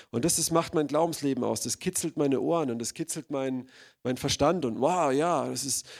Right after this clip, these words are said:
oh, ich weiß, was das in Hebräisch heißt. Und oh, ich kann die Genealogie in Genesis, äh, auf Jesus deuten. Und wow, ich hab so viel, wow, ist das toll. Ne, ist es das? Das wird dich nicht tragen. Daraus wird keiner aus Wasser und Geist geboren.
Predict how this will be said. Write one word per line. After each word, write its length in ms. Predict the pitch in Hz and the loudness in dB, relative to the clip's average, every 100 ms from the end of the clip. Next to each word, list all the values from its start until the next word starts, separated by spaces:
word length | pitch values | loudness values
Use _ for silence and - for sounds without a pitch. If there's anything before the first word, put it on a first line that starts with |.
| - | -2
oh, 180 | 147 175 | 2 4
ich 140 | 151 | 4
weiß, 220 | 147 147 | 2 2
was 100 | 147 | 0
das 180 | - 151 | 0 0
in 80 | 151 | 2
Hebräisch 500 | 147 - 160 175 - | 2 2 2 0 0
heißt. 300 | 151 123 - | -2 -2 -4
Und 100 | 127 | -2
oh, 260 | 180 196 143 | 2 4 2
ich 180 | - - - - - | 0 -8 -16 -20 -2
kann 180 | 160 151 | 0 0
die 100 | 151 | 2
Genealogie 680 | 156 151 151 147 139 175 160 | 4 6 6 4 4 2 4
in 180 | 139 | 4
Genesis, 560 | 131 180 185 160 143 - | 4 4 4 4 2 0
äh, 200 | - 135 | -2 -2
auf 140 | - 143 | -2 -2
Jesus 340 | 156 190 190 | 0 2 2
deuten. 320 | - 156 139 131 | 2 2 2 0
Und 140 | 131 | 0
wow, 300 | 160 196 165 | 2 0 0
ich 120 | 143 165 | -4 -4
hab 100 | - | -2
so 160 | 175 | -2
viel, 220 | 160 139 | -2 -4
wow, 200 | 127 156 | -6 -2
ist 120 | 170 - | 0 0
das 180 | 165 | -2
toll. 320 | - 160 131 110 - - - _ _ _ _ _ _ - | 0 2 2 0 -10 -20 -20 _ _ _ _ _ _ -8
Ne, 200 | 151 175 | -6 -4
ist 140 | - 156 | -6 -8
es 120 | 151 | -2
das? 220 | 156 170 | -2 -2
Das 200 | 165 - | -6 -6
wird 140 | 165 | -6
dich 100 | 135 | -6
nicht 160 | 143 - | -8 -10
tragen. 320 | - 113 110 107 _ _ _ _ _ _ _ _ _ _ _ _ _ _ _ _ _ _ _ | -10 -12 -14 -20 _ _ _ _ _ _ _ _ _ _ _ _ _ _ _ _ _ _ _
Daraus 340 | 135 165 160 | 2 2 4
wird 160 | 156 151 | 0 0
keiner 400 | - 151 151 135 | 2 4 4 4
aus 240 | 123 127 | 4 2
Wasser 280 | - 139 147 | 0 2 2
und 100 | 131 | 2
Geist 300 | 123 127 123 | 2 0 0
geboren. 420 | 123 113 117 107 | -4 -4 -4 -6